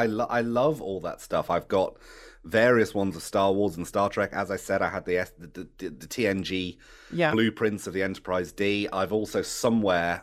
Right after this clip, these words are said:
Speaker 1: no, I know where they are actually, they're in my loft 'cause they're so big, the Star Trek Next Generation fact files.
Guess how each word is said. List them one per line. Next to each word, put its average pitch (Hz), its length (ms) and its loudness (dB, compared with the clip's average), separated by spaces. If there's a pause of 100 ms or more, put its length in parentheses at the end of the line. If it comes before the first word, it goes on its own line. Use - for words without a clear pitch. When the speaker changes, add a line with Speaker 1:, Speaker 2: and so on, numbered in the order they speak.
Speaker 1:
no, 90 160 0
I 87 40 2
know 95 140 0
where 85 120 -2
they 80 80 -4
are 78 80 -2
actually, 80 200 -8
they're 85 120 -4
in 80 60 -4
my 80 120 -2
loft 80 400 -4
'cause 80 140 -12
they're 87 120 -4
so 85 380 -2
big, 73 440 -4 (340)
the 87 320 -4
Star 104 260 0
Trek 98 180 -4
Next 92 180 -8
Generation 87 420 -4
fact - 320 -4
files. 71 540 -6